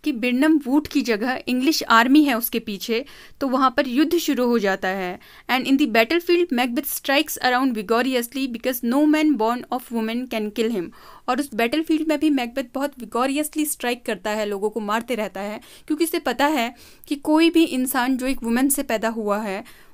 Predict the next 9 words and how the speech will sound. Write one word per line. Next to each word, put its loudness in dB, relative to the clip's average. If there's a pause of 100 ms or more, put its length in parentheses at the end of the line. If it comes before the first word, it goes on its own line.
वो 2
उसे 0
नहीं 4
मार 2
सकता। -8 (720)
ठीक -2
है, 2 (1200)
तो 0
अब -2